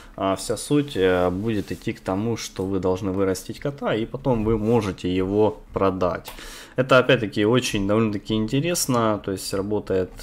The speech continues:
а, это, вернее, работало на эфире, соответственно, с помощью MetaMask, а сейчас это будет работать на блокчейне Flow, а Flow — это, ну, прежде всего, удобство для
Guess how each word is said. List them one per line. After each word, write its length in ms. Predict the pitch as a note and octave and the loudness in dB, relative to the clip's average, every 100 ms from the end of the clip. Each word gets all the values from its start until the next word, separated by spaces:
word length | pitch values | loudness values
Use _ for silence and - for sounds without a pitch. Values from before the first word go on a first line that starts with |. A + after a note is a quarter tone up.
| - - - | -14 -12 -6
а, 560 | F#2+ F#2 F#2+ F#2+ F#2 - | -2 0 0 -2 -4 -8
это, 240 | G#2 F#2 F#2+ | -10 -8 -6
вернее, 320 | F#2+ G2 F#2+ | -4 -2 -2
работало 840 | F#2+ G#2 G#2 - G2 G2 G#2 F#2 - - - - - | -2 -2 -4 0 0 0 0 -2 -4 -18 -18 -12 -4
на 420 | G#2 A2 G#2 - | 2 4 4 0
эфире, 680 | - A2+ - E3 D#3+ C#3+ B2 | -6 -8 -4 -2 2 4 2
соответственно, 420 | - F#2+ - G2 | 0 -6 -8 -8
с 60 | - | -6
помощью 460 | A2 G2 F#2 G#2 | -4 -4 -4 -6
MetaMask, 500 | G#2 G2+ C3 D3+ C#3+ - | -6 -4 -2 0 -2 -4
а 100 | G2+ | -6
сейчас 640 | - F#2+ - B2 B2 - | -6 -4 0 2 2 -2
это 200 | G2+ G2+ | -4 -6
будет 380 | G2 G2+ G2 - | -8 -6 -8 -6
работать 480 | F#2 F#2 G2 F2+ - | -4 -4 -2 -4 -4
на 240 | F#2+ F#2+ | -4 -2
блокчейне 500 | F#2 F2+ - G#2 G#2+ - | -2 -6 -6 -8 -8 -6
Flow, 300 | D3+ D#3 D3+ - - - - | 0 2 2 -2 -18 -18 -2
а 160 | G#2 | -2
Flow — 680 | - A#2+ B2 C3+ C#3 C#3 A2+ | 0 0 4 6 8 6 4
это, 680 | F2+ A2 A2 G#2 G2+ G2 G2 - | 0 -2 2 4 6 4 0 -6
ну, 260 | F#2+ G2 | -6 -6
прежде 240 | G2+ G2+ F#2+ | -4 -4 -4
всего, 460 | - - F#2+ G2+ | -8 -4 -2 0
удобство 420 | G2 G2+ G2+ - F2+ | -2 -4 -4 -6 -6
для 340 | F#2 F#2+ F#2+ | 0 2 2